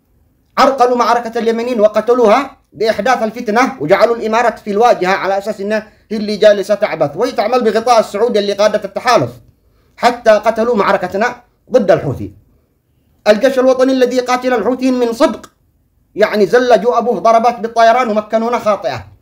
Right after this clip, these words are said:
حاربوه بالرواتب، سخروا منه، وصفوه بالجيش الإرهابي، لأنه فقط كان بيطرق أبواب صنعاء.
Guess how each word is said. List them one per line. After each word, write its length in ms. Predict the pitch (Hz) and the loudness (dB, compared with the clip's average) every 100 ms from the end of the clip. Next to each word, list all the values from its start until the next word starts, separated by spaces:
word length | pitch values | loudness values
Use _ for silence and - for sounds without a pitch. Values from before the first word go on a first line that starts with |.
| _ _ _ _ | _ _ _ _
حاربوه 520 | - - 240 233 247 | -2 2 4 2 -2
بالرواتب، 580 | 190 214 220 226 - 226 - _ _ _ _ _ _ _ _ | -2 2 4 4 2 -8 -14 _ _ _ _ _ _ _ _
سخروا 380 | 220 226 262 | 0 2 2
منه، 420 | 254 240 185 123 - - - | 2 2 0 -2 -8 -14 -2
وصفوه 440 | 196 233 226 233 | -2 0 -2 -2
بالجيش 340 | 240 233 240 | -2 -2 0
الإرهابي، 640 | 240 233 220 220 214 143 - | 0 2 2 4 0 -2 -8
لأنه 360 | 151 226 233 202 | -6 -4 -2 -4
فقط 300 | 214 240 240 _ - | -4 -6 -8 _ 0
كان 180 | 214 | 0
بيطرق 460 | 190 202 190 165 - | 2 -2 0 -2 -4
أبواب 300 | 170 190 208 | -2 0 0
صنعاء. 440 | - 185 139 139 | 0 -2 -2 -8